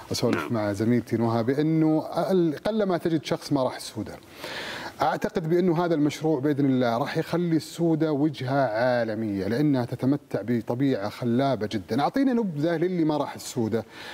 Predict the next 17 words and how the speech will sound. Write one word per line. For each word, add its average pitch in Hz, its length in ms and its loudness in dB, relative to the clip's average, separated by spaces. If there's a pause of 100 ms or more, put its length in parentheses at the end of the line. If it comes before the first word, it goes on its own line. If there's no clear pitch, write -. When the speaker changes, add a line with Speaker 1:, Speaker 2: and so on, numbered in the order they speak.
(120)
Speaker 1:
عن 214 120 0
موقع 190 280 2
السودة، 131 520 0
أبرز 151 260 -2
مميزاتها، 123 920 0
أهم 180 120 0
المعالم 127 560 0
اللي 147 200 2
ممكن 190 380 -2
تجذب 160 380 -4
الزائرين 147 540 0 (640)
بعد 120 280 0
نهاية 127 380 0
هذا 104 140 -2
المشروع. - 320 -8 (1200)
Speaker 2:
آه، 92 180 0
حقيقة 156 640 0